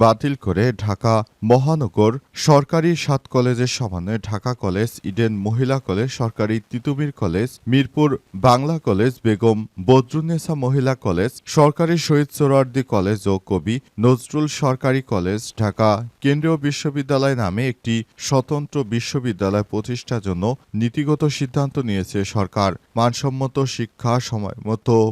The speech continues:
পরীক্ষা গ্রহণ এবং ফল প্রকাশ, কলেজের শিক্ষার্থীদের যৌক্তিক চাহিদাকে সামনে রেখে এসব সিদ্ধান্ত নিয়েছে সরকার। আজ শিক্ষা মন্ত্রণালয়ের জনসংযোগ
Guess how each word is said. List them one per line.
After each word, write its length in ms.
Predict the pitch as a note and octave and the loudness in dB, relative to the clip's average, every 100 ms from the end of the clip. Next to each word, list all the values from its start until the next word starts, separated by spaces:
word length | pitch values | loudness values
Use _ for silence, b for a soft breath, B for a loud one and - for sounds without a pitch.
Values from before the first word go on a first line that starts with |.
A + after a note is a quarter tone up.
| - - | 0 4
পরীক্ষা 400 | C3+ D3 - D#3 | 4 4 -2 -4
গ্রহণ 220 | C3 D3+ C#3+ | -2 -2 -2
এবং 240 | F2+ G2+ G#2+ | -4 -4 -4
ফল 160 | - G#2 - | -4 -4 -2
প্রকাশ, 380 | F#2 - A2 B2 - _ | -6 -2 -2 -2 -6 _
কলেজের 480 | C3 C#3 D3+ E3 D#3+ | 4 4 4 0 -2
শিক্ষার্থীদের 720 | D#3 C#3 - E3 - F#2+ G2 G#2+ F#2 | -2 -4 -2 -2 -2 -2 0 0 0
যৌক্তিক 420 | G2+ G2+ - A2 - | 0 -2 -4 -6 -4
চাহিদাকে 600 | G#2+ A2 A#2 A#2 - A2+ A2+ | -2 0 0 -2 -2 -2 -2
সামনে 420 | - G#2 F#2+ A2 | -4 -6 -4 -2
রেখে 360 | G#2+ F2 - G#2+ A#2 b - | -2 -2 -2 -2 -2 b -4
এসব 340 | G#2+ - G#2 - - | -2 2 0 0 -12
সিদ্ধান্ত 560 | - C#3 C3 D#3 D3 D3 | -2 -2 0 -2 -2 -2
নিয়েছে 460 | G#2+ F2 F2+ - G2 | -2 -2 -4 -2 -4
সরকার। 520 | - F#2 E2+ G#2+ G2 D#2 _ - | -2 -6 0 4 4 4 _ 2
আজ 180 | A#2 - - | 2 0 -14
শিক্ষা 400 | - C#3 C3+ F3+ | -6 -2 -2 -2
মন্ত্রণালয়ের 720 | E3+ F3 E3+ F3 F3 F3 F3 - | 0 -2 0 0 2 4 4 2
জনসংযোগ 640 | A#2 B2+ - C3+ B2 B2+ | 0 0 -2 -4 2 0